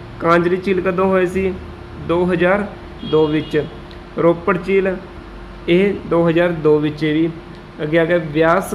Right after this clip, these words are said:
ਕੰਜ਼ਰਵੇਸ਼ਨ ਰਿਜ਼ਰਵ ਕਦੋਂ ਹੈ? ਇਹ ਵੀ ਦੋ ਹਜ਼ਾਰ ਉੱਨੀ ਵਿੱਚ। ਕੇਸ਼ਵਪੁਰ ਮਿਆਨੀ ਕਮਿਊਨਿਟੀ ਰਿਜ਼ਰਵ ਕਦੋਂ? ਇਹ ਦੋ ਹਜ਼ਾਰ ਉੱਨੀ ਵਿੱਚ। ਤੇ ਗੱਲ ਕਰ ਲੈਂਦੇ ਹਾਂ ਨੰਗਲ ਵਾਈਲਡ ਲਾਈਫ ਸੈਂਚੁਰੀ, ਇਹ ਕਦੋਂ ਜੀ? ਇਹ ਵੀ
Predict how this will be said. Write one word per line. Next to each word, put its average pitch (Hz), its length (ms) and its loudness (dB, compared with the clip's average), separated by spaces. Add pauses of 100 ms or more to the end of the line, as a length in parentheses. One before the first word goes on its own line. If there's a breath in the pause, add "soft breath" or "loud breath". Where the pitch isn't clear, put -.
ਕੰਜ਼ਰਵੇਸ਼ਨ 175 580 2
ਰਿਜ਼ਰਵ 165 400 0
ਕਦੋਂ 180 380 2
ਹੈ? 175 140 -2 (460)
ਇਹ 175 200 4
ਵੀ 185 80 0
ਦੋ 170 360 2
ਹਜ਼ਾਰ 165 440 2 (460)
ਉੱਨੀ 160 320 4
ਵਿੱਚ। 156 340 -4 (440)
ਕੇਸ਼ਵਪੁਰ 180 640 0
ਮਿਆਨੀ 175 500 4 (160)
ਕਮਿਊਨਿਟੀ 180 400 2
ਰਿਜ਼ਰਵ 160 380 2 (260)
ਕਦੋਂ? 175 300 0 (680)
ਇਹ 180 160 2
ਦੋ 175 240 4
ਹਜ਼ਾਰ 180 260 2 (120)
ਉੱਨੀ 160 280 4
ਵਿੱਚ। 156 340 -2 (600)
ਤੇ 175 160 6
ਗੱਲ 170 220 2
ਕਰ 170 100 2
ਲੈਂਦੇ 175 100 2
ਹਾਂ 175 200 2
ਨੰਗਲ 170 380 2
ਵਾਈਲਡ 170 280 0
ਲਾਈਫ 170 220 2
ਸੈਂਚੁਰੀ, 170 640 -2 (640)
ਇਹ 175 140 2
ਕਦੋਂ 185 260 2
ਜੀ? 185 240 0 (220)
ਇਹ 170 200 4
ਵੀ 190 140 0